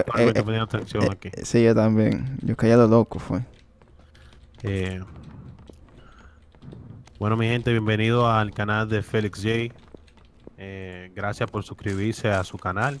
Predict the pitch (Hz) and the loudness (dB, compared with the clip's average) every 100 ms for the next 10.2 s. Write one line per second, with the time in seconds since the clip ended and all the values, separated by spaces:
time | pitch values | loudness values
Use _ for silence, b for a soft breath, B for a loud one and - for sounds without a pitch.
0 | - 90 92 95 95 - 101 98 98 92 | -14 -8 -4 -2 -4 -6 -6 -4 -4 -6
1 | 87 - - - - _ - - - 95 | -10 -14 -20 -20 -20 _ -20 -18 -8 -2
2 | 95 92 90 87 90 - - - - - | 0 0 -2 -6 -8 -18 -20 -20 -20 -8
3 | 104 113 104 95 110 104 104 98 107 147 | -2 -2 -2 -4 -4 -2 -2 -2 0 0
4 | 113 120 170 _ _ - - 98 90 90 | 2 -2 -4 _ _ -20 -16 -12 -12 -14
5 | - _ _ - - - - - - - | -16 _ _ -20 -20 -20 -20 -20 -20 -20
6 | - - - - - - 104 95 95 104 | -20 -20 -20 -20 -20 -20 -18 -14 -10 -10
7 | 104 110 110 87 104 110 - 117 120 117 | -10 -10 -12 -12 -8 -8 -8 -10 -10 -10
8 | 95 87 87 - - - - - - - | -10 -10 -14 -20 -20 -20 -20 -20 -20 -12
9 | - 208 - 123 120 113 113 139 165 160 | -2 0 4 6 8 8 10 12 12 10
10 | 156 | 8